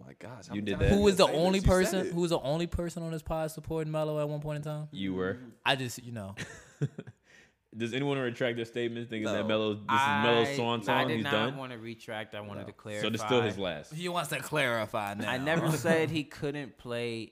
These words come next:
Speaker 4: in the league talent-wise. I just said he did not value and love the game at a certain point.
Speaker 1: I just don't think he helps the team long term.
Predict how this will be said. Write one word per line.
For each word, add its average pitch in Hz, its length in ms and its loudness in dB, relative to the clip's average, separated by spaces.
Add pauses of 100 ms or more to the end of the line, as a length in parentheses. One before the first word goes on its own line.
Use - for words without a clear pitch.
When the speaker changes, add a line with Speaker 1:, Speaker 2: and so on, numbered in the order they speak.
Speaker 4:
in 107 200 -10
the 101 60 -12
league 101 500 -12
talent-wise. 92 680 -12 (100)
I 92 180 -8
just 95 260 -14
said 92 240 -10 (400)
he 110 120 -12
did 104 160 -12
not 101 260 -10 (240)
value 107 680 -6
and 104 220 -12
love 98 220 -10
the 101 100 -12
game 104 380 -10 (1160)
at 110 120 -8
a 110 60 -8
certain 110 260 -6
point. 95 300 -12 (760)
Speaker 1:
I - 60 -18
just 110 120 -12
don't 95 140 -14
think 92 140 -16
he 92 80 -14
helps 95 200 -12
the - 60 -20
team 80 340 -16 (460)
long 65 180 -16
term. 85 260 -16